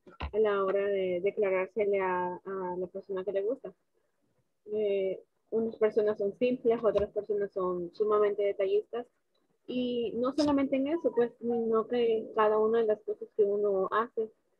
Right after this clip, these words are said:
en esos detalles o cómo actúa incluso a la hora de servir sus alimentos. Eso tiene bastante que ver. Unas personas son complejas, que van,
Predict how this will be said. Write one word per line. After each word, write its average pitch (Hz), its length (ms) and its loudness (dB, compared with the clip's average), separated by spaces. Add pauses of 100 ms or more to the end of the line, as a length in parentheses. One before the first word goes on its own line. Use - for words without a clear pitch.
(140)
en 220 160 2
esos 208 260 0
detalles 220 760 2
o 202 380 4
cómo 208 240 4
actúa 226 640 4
incluso 208 720 6
a 185 60 4
la 185 120 4
hora 208 160 6
de 214 140 8
servir 202 340 2
sus 220 200 -6
alimentos. 202 600 0
Eso 196 160 -8
tiene 208 200 -2
bastante - 340 -8
que 381 100 -6
ver. 214 120 0 (340)
Unas 226 240 0
personas 202 580 -4
son 185 160 -6
complejas, 190 640 -2
que 196 140 0
van, 190 240 -2